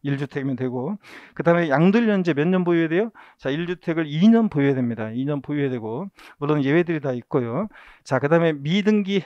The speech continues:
아니어야 되고, 미등기 양도하면 비과세 배제됩니다. 또 비과세되는 부스토지 범위. 아까 말씀드렸다시피 일 세대 일 주택 비과세는 주택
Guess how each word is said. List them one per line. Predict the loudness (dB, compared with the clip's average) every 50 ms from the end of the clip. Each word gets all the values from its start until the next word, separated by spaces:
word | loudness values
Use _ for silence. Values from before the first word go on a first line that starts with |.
| -4 _
아니어야 | -6 -4 -2 0 0 0 0
되고, | 0 -2 -2 -2 -2 -2 -4
미등기 | -4 -6 -2 0 0 0 2 0
양도하면 | 0 -2 0 -2 -2 -2 -4 -6 -8 _
비과세 | -8 -4 -2 -2 -2 -2 -2
배제됩니다. | -6 -4 -4 -4 -4 -4 -6 -8 -8 -10 -12 -14 -18 -20 -20 -12 -2
또 | 2 4 4 4 2 0
비과세되는 | -2 -2 0 2 4 2 2 2 -2 -2 -2 -4 -4 -4 -6 -10 _
부스토지 | -6 -6 -6 -4 -2 -4 -4 -4 -4
범위. | -6 -6 -6 -4 -4
아까 | -6 -6 -2 0 2
말씀드렸다시피 | 2 0 0 -2 -4 -4 -2 0 -2 -2 -2 -2 -4 -4 -4 -4 -6 -10 -20 -20 -18 _
일 | -2 0 2 2 2
세대 | 2 2 2 2 2 2
일 | -2 -2
주택 | -6 -8 _ 0 0 0 0
비과세는 | 0 2 4 4 4 4 2 -2 -2 -2 -4 _ -18 -20 _ -10
주택 | -4 -2 -4 -4 _ -6 2 2 2 2